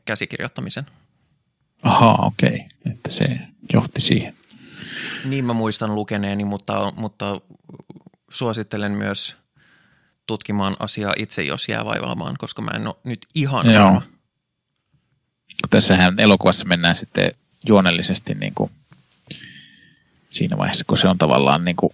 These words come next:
Speaker 2: alkaa olla lopussa, niin sitten siinä mennään juonellisesti s-, dramaattisiin tapahtumiin, mitä en nyt tässä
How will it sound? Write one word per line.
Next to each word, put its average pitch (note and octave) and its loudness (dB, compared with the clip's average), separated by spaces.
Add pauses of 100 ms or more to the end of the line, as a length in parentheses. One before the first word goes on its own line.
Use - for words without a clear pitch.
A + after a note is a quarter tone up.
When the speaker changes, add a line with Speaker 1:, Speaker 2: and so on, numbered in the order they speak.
Speaker 2:
alkaa E2 2
olla F2 2
lopussa, A2+ 6
niin F2+ -2
sitten - -4 (420)
siinä F#2 -2
mennään E2+ 0
juonellisesti E2+ 4
s-, - 0 (1300)
dramaattisiin B2+ 6
tapahtumiin, A#2 4
mitä G2+ 0
en G2 0
nyt G#2+ 0
tässä G#2 0